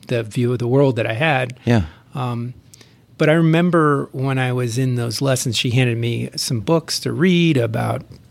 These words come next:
Speaker 1: you know, improvisation and the like. Turns out she was a famous improv teacher.
Speaker 2: Yeah.
Speaker 1: Um, so correspondingly, the, my kind of chosen style,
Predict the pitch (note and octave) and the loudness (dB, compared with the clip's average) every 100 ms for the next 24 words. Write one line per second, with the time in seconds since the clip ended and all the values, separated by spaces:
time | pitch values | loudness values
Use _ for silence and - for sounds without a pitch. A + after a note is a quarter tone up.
0 | - F3 B2+ B2+ G3+ C3 - B2 A2 G#2+ | -16 -8 -6 -6 -4 -4 0 0 0 -2
1 | B2+ C#3 - C#3 C3+ C3 C#3 - - - | 0 0 0 -2 -2 -2 -6 -10 -20 -20
2 | - - B2+ A#2+ A#2+ D#3+ B2 A#2 - - | -20 -10 -6 -4 -2 0 0 -2 -8 -20
3 | - _ - _ _ - - - F#3 E3+ | -20 _ -20 _ _ -14 -8 0 2 4
4 | B2+ C#3+ C3 G#2+ - D3+ C#3+ A#2 - E3 | 2 0 -2 -4 -2 0 0 -4 -6 -4
5 | G3+ - A#2 G#2 - B2+ G#2+ B2 C3+ - | -2 0 0 -2 -6 -8 -8 -12 -16 -4
6 | B2 C3+ D#2+ D2+ - - A#2+ A#2 - D#3+ | 0 2 0 -6 -14 -8 -6 -6 -4 -2
7 | F3+ D#3+ - D#3 D3 C3 A#2+ A2 - C#3 | 2 2 2 2 2 0 -2 -6 -10 -8
8 | B2+ A2+ - - - B2+ A2 - _ - | -8 -10 -16 -12 -4 -4 -4 -10 _ -2
9 | D#3 C3+ A2+ - - A#2+ B2 A#2+ A#2 A2+ | 2 2 0 -4 0 2 4 4 0 -4